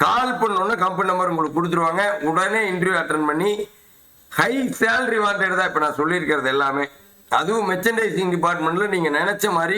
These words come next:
மிகப்பெரிய நிறுவனங்கள்ல வேலை வேணும்னு நினைச்சிட்டு இருந்திருப்பீங்க, வந்தாச்சு பாருங்க. இருபத்தொரு நிறுவனங்கள், எல்லா பெரிய பெரிய நிறுவனங்கள், திருப்பூர்ல எல்லா ஏரியாவிலையும். கால் பண்ணுங்க, உடனடியா வேலை வாய்ப்புல ஜாயின் பண்ணிடலாம். அடுத்த வீடியோல சந்திக்கிறேன்.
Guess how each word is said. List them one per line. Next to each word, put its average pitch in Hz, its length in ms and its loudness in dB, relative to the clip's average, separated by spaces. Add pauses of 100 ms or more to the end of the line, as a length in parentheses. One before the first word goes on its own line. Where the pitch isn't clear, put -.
(140)
மிகப்பெரிய 202 600 0 (120)
நிறுவனங்கள்ல 190 640 0
வேலை 180 260 0
வேணும்னு 175 280 0
நினைச்சிட்டு 160 280 -4
இருந்திருப்பீங்க, 151 460 0 (1040)
வந்தாச்சு 170 480 0
பாருங்க. 135 260 0 (440)
இருபத்தொரு 269 720 0
நிறுவனங்கள், 196 480 0 (100)
எல்லா 226 240 0 (140)
பெரிய 202 260 2
பெரிய 190 240 0
நிறுவனங்கள், 175 540 0
திருப்பூர்ல 208 420 2 (140)
எல்லா 208 180 2 (200)
ஏரியாவிலையும். 170 540 0 (520)
கால் 214 340 2
பண்ணுங்க, 196 300 0 (240)
உடனடியா 202 580 0
வேலை 185 220 0
வாய்ப்புல 170 340 -2
ஜாயின் 165 260 0
பண்ணிடலாம். 156 380 0 (140)
அடுத்த 175 360 0
வீடியோல 170 380 2 (300)
சந்திக்கிறேன். 156 500 0